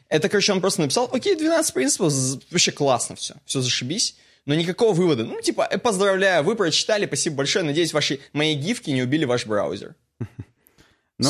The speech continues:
Speaker 1: Супер
Speaker 2: я
Speaker 1: вообще.
Speaker 2: теперь понял, почему у меня не сразу закрутились кулера, щас-то закрутились. Потому что Safari, он не рендерит то, что не подгружено, так сказать, э, до чего
Speaker 1: Мгм.
Speaker 2: я ещё не доскроллил.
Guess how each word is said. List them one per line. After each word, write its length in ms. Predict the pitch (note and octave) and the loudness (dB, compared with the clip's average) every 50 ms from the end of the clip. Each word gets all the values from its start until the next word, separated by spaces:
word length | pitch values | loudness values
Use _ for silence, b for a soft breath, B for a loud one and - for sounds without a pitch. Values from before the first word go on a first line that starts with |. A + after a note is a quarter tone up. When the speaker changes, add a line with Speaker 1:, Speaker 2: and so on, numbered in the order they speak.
| F3 | 2
Speaker 1:
Супер 180 | F#3 C#3+ C3+ C#3+ | 2 0 0 0
Speaker 2:
я 60 | D3 | 0
Speaker 1:
вообще. 160 | D3 C#3 - | 0 -2 -2
Speaker 2:
теперь 160 | - D#3+ D3+ | -2 -2 -2
понял, 340 | C#3+ - F3+ F3+ D#3+ C3 A2+ | -2 0 0 0 0 0 -2
почему 360 | F#2+ A2+ G#2 - - B2 A#2+ | -2 -4 -4 -2 -2 -2 -2
у 20 | A#2 | 0
меня 180 | A#2 A2+ A2+ A2 | 0 0 -2 -2
не 120 | A2 A2+ | -2 -2
сразу 360 | G#2+ - B2+ B2+ B2 A2+ G2 | -2 -2 0 0 0 0 -2
закрутились 580 | F#2 F2+ G2+ - - G#2 G#2 - A2+ G2+ G2 - | -4 -4 -6 -4 -4 -6 -4 -4 -4 -4 -4 -4
кулера, 360 | - - G#2+ A2+ B2+ D3 D3 | -4 -4 -2 0 0 0 -2
щас-то 380 | C3 - C3 A#2+ - - - G#2 | -2 -2 -2 -4 -4 -6 -6 -4
закрутились. 540 | G#2 G#2 - A#2 A2+ A2 - B2+ G#2 G2 - | -4 -4 -4 -6 -6 -6 -6 -6 -6 -8 -8
Потому 120 | - A2 | -8 -6
что 140 | G#2+ - - | -6 -6 -4
Safari, 460 | A#2 - B2+ A2+ - D#3+ E3 F#3 E3 | -4 -6 -6 -4 -2 -2 -2 -2 -2
он 280 | - - B2 B2+ B2+ A#2 B B B B B - | -2 -2 -2 -2 -2 -4 B B B B B -4
не 240 | A2+ A#2 B2+ C3+ C#3 | -2 0 2 2 2
рендерит 560 | C3 C3 C#3+ D#3 E3 C3+ A#2+ G#2+ G#2+ G2+ - | 2 2 2 2 2 0 0 0 -2 -2 -2
то, 140 | - D3 D3 | -2 -2 -2
что 180 | - - - A#2 | -2 -2 -2 -2
не 140 | A2 A2 A2 | 0 -2 -2
подгружено, 720 | - A2+ G#2 A2 G#2 A#2+ C3 B2+ A2+ G#2 G2+ F#2+ F2+ F2 | -2 -2 -2 -2 -2 -2 0 0 0 -2 -2 -2 -4 -6
так 160 | - F#2+ - | -6 -8 -8
сказать, 460 | - - - G2+ F2+ F2+ F#2 F2 - - | -10 -8 -6 -6 -4 -4 -6 -6 -8 -8
э, 480 | D#2+ C2+ A1+ G1+ G1+ G1+ G1+ G1+ B1+ C#2 | -8 -8 -8 -8 -10 -10 -10 -8 -8 -8
до 220 | E2 G2 G2+ A2+ | -6 -6 -4 -4
чего 200 | - - B2+ B2+ | -2 -2 0 0
Speaker 1:
Мгм. 80 | C#3 C#3 | 2 0
Speaker 2:
я 60 | C3 | 0
ещё 200 | A#2+ - - A#2+ | -2 -2 -4 -4
не 100 | A2 A2 | -4 -2
доскроллил. 640 | G#2 A2+ G#2+ - - - A#2+ A2+ G2+ F#2 - - | -2 -2 -4 -4 -4 -4 -4 -2 -4 -4 -6 -10